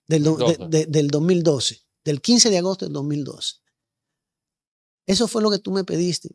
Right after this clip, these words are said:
Speaker 1: Y le dije: "Sí, pero si me voy me va a matar la conciencia". "Ok", me puso.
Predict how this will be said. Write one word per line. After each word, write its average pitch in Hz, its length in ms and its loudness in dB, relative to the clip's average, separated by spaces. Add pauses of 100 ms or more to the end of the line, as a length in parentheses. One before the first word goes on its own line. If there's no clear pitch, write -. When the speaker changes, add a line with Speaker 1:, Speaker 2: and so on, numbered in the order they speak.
Speaker 1:
Y 151 120 -8
le 165 80 -2
dije: 175 180 0
"Sí, 190 300 0
pero 151 220 -2
si 175 120 -2
me 160 140 -2
voy 175 180 -2
me 170 120 -4
va 147 100 -4
a 147 40 -4
matar 147 280 -6
la 135 100 -6
conciencia". 117 640 -10 (1200)
"Ok", 190 240 -4 (100)
me 139 140 -4
puso. - 340 -16